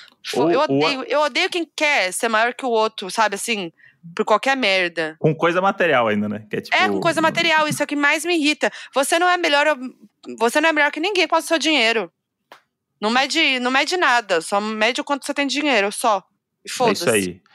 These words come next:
Speaker 2: E vai, e, e
Speaker 1: Ai,
Speaker 2: vai
Speaker 1: me
Speaker 2: levar,
Speaker 1: irrita.
Speaker 2: vai levar pro túmulo, Modi, esse dinheiro?
Speaker 1: Não vai,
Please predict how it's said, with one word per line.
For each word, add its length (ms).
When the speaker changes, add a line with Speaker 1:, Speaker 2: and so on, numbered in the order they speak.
Speaker 2:
E 80
vai, 180
e, 120
e 120
Speaker 1:
Ai, 160
Speaker 2:
vai 100
Speaker 1:
me 140
Speaker 2:
levar, 180
Speaker 1:
irrita. 200
Speaker 2:
vai 140
levar 220
pro 140
túmulo, 480
Modi, 260
esse 140
dinheiro? 460
Speaker 1:
Não 260
vai, 240